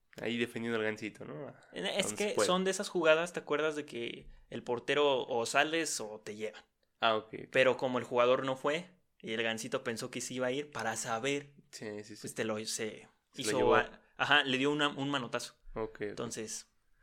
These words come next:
Speaker 1: No, pues sí, sí. O sea, tal vez no, no es de expulsión, pero pues sí es de tarjeta.
Speaker 2: Así es. Por otro lado, tenemos al T M Fútbol, uno de los tres equipos de Grupo Orley.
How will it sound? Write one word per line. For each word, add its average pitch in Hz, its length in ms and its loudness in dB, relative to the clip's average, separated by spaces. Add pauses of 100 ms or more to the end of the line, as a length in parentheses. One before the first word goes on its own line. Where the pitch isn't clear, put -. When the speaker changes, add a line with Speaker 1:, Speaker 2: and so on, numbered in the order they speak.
(200)
Speaker 1:
No, 156 180 4
pues 123 140 -12
sí, 107 200 -10
sí. - 240 -18 (400)
O 135 120 4
sea, 123 260 2
tal 127 140 2
vez 127 200 0
no, 120 220 -2
no 117 120 -6
es 113 80 -6
de 110 100 -2
expulsión, 151 440 -10
pero 117 220 -6
pues - 140 -20
sí 104 220 -12
es 101 60 -8
de 104 80 -4
tarjeta. - 360 -14 (200)
Speaker 2:
Así 151 220 -12
es. - 200 -14 (600)
Por 180 140 4
otro 208 180 0
lado, 165 260 4
tenemos 135 520 -4
al 107 180 -10
T 135 360 -2
M 117 340 -2
Fútbol, - 420 -14 (180)
uno 139 260 0
de 131 60 2
los 113 260 -2
tres 139 260 2
equipos 135 480 -6
de 113 100 -4
Grupo 113 300 -6
Orley. 110 280 -10